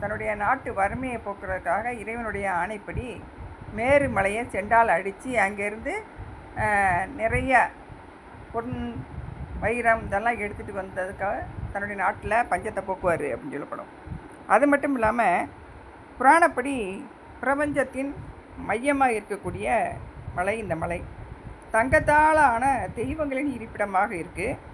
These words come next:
பார்க்கடலை கடைகிறதுக்கு மத்தாக பயன்பட்ட சிறப்புடையது. மேலும் சிவபெருமான் திரிபுர சம்ஹாரம் செய்யும் பொழுது வில்லாக வளைக்கப்பட்ட மலை இந்த மலை.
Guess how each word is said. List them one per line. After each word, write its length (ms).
பார்க்கடலை 600
கடைகிறதுக்கு 920
மத்தாக 580
பயன்பட்ட 460
சிறப்புடையது. 840
மேலும் 340
சிவபெருமான் 720
திரிபுர 420
சம்ஹாரம் 500
செய்யும் 240
பொழுது 440
வில்லாக 500
வளைக்கப்பட்ட 600
மலை 240
இந்த 160
மலை. 240